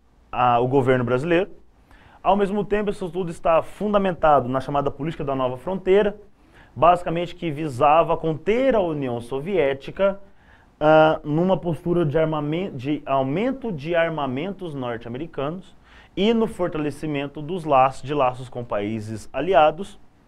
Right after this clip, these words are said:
também na chamada Aliança para o Progresso, desenvolvida aí durante o presidente Kennedy, norte-americano, né, que é fortalecer os laços com os países capitalistas da região,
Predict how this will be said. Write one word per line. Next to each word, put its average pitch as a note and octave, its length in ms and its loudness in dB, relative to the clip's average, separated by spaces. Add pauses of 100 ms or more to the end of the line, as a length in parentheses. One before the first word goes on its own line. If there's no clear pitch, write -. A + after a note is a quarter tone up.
(600)
também G3 300 0
na G3 80 4
chamada E3 340 4
Aliança C#3+ 380 0
para B2+ 180 -2
o B2 40 -6
Progresso, D#3 480 -2
desenvolvida C3+ 500 -2
aí B2 80 0
durante A2+ 320 -6
o - 20 -20
presidente G#2 460 -12
Kennedy, D#3+ 420 -10 (400)
norte-americano, C3+ 720 -6 (360)
né, D#3 280 0 (460)
que F3 220 0
é D#3 100 4
fortalecer D3+ 580 -4
os D3 120 -6
laços C3+ 440 -2
com B2+ 200 -6
os A#2+ 100 -8
países A2 480 -4
capitalistas G2+ 580 -10
da A2 120 -4
região, F3+ 480 -2